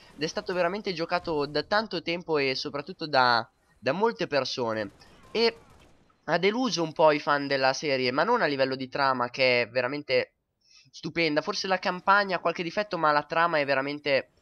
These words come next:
è veramente ottima. Ma più che altro come multiplayer, che è stato reso molto più simile a, cioè, molto più simile a, eh, che è stato reso comunque più simile a un first person shooter normale come Battlefield o Call of Duty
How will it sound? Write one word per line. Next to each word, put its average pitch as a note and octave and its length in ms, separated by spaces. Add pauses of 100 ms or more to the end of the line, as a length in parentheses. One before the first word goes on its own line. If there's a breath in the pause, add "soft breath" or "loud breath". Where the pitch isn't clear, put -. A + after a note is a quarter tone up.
(160)
è C3 120
veramente D3 460
ottima. E3 580 (280 loud breath)
Ma F3+ 180
più G3 100
che G3 100
altro G3 240
come D#3+ 680
multiplayer, E3 680
che D3+ 100
è - 20
stato E3+ 240
reso D#3+ 280
molto G3+ 440
più E3+ 120
simile D#3+ 520
a, B2+ 240 (140)
cioè, G#2 280
molto B2+ 400
più A2+ 120
simile G2 440 (840 loud breath)
a, C#3 120 (400)
eh, C3 60
che F#3+ 100
è F3+ 40
stato G#3 240
reso D#3+ 220
comunque A3+ 440
più F3 100
simile E3+ 420
a D3 120
un C#3+ 380
first - 280
person D3 300
shooter C#3+ 380
normale C3 540
come A2 280
Battlefield A#2+ 640
o A2+ 80
Call C#3+ 180
of D3+ 100
Duty D3 380